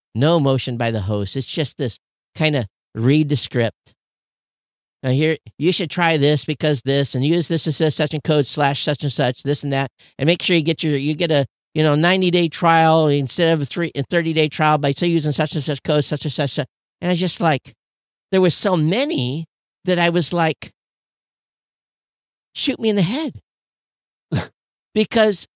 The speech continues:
it interrupted the content. And I was like, "What was, what was the individual talking about before the ads start?" 'Cause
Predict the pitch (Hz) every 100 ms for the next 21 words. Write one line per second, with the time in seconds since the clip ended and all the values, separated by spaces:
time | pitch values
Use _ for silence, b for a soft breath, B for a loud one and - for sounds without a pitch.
0 | _ _ _ 190 190 208 220 220 202 208
1 | 190 170 208 233 - 92 85 - _ _
2 | _ _ _ _ - 185 185 170 156 190
3 | - 185 190 170 - _ 160 196 - 220
4 | - 202 190 180 170 151 - 220 254 190
5 | 147 123 117 120 - 131 214 220 175 165
6 | 175 - 202 202 - 170 156